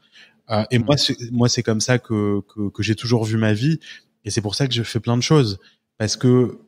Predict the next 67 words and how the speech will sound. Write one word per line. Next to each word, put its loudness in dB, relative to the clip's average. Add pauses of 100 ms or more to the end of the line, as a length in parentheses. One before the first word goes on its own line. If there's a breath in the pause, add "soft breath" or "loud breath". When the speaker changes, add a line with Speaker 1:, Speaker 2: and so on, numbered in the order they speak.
(140)
Speaker 1:
je -8
veux 6
être 2
en 4
motion 4
en 0
permanence. 0 (440 loud breath)
Euh, 4
Speaker 2:
Hmm. -4
Speaker 1:
mais 4
après, 0
effectivement, 0
c'est -2
pas 0
un 0
pays 0
pour -6
tout -6
le 0
monde. 0
C'est -2
un 0
pays 2
où 4
il 2
faut -4
comprendre 0
les 4
codes. 0
Moi, 2
je 0
pense -2
que 0
j'ai 0
compris -2
les 2
codes 0
depuis -6
que -10
je -4
suis -8
petit. 0 (460)
Et -14
c'est -4
un 4
pays, 4
en 4
fait, -4 (440)
euh, -8 (240)
dont -2
je 0
me 4
sens 2
très, 2
très 0
proche 0
culturellement. 2 (540 soft breath)
Je -6
suis 0
vachement 2
différent 0
d'Américains 0
qui -14
vivent -4
dans -2
le -2
Wisconsin. 0